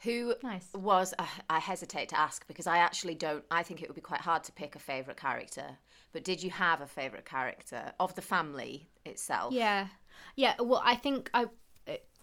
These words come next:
Speaker 2: I think just because of the way that it made me feel, it must, it, I, I kinda have to give it to,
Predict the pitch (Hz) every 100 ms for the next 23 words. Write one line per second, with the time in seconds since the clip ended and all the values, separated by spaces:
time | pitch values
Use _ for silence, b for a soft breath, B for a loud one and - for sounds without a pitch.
0 | _ - 220 330 302 285 311 - - 277
1 | 262 262 226 226 220 208 185 202 208 202
2 | 196 190 - 180 185 233 262 B B B
3 | 208 190 214 214 - - - 190 - 196
4 | - - 196 - 214 208 220 - 226 202
5 | 180 - -